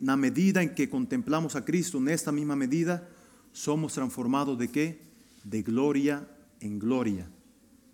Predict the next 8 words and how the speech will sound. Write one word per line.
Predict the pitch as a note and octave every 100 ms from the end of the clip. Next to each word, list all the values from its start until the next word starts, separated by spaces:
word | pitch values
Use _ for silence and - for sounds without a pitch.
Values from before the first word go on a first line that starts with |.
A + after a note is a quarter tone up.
| - _ - _ -
Claramente | B2 C#3 C#3 C#3 D3+ D3
sabendo | C3+ B2 B2 D3+ D3+ E3+ - - - _ - _ - - - - _ _ - - _ _ -
que |
a | B2
nossa | A#2+ C3
contemplação | C3+ A2 A#2+ A2+ A#2+ C#3+ D3+
agora | C#3+ C#3+ D3 C#3
é | D#3+